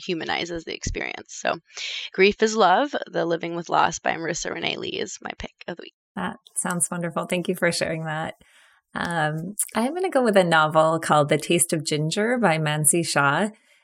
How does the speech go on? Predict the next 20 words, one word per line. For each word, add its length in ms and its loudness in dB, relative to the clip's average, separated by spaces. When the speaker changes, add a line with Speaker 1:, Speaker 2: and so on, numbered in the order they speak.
Speaker 2:
Uh, 180 0
it's 140 0
a 60 4
book 220 0
about 500 6
an 100 6
Indian 300 6
American 420 4
woman 460 0
and 400 -2
just 180 2
kind 140 -2
of 120 -4
her 220 -2
navigating, 1080 0
trying 480 0
to 160 -2
have 220 0
a, 180 2
an 300 -4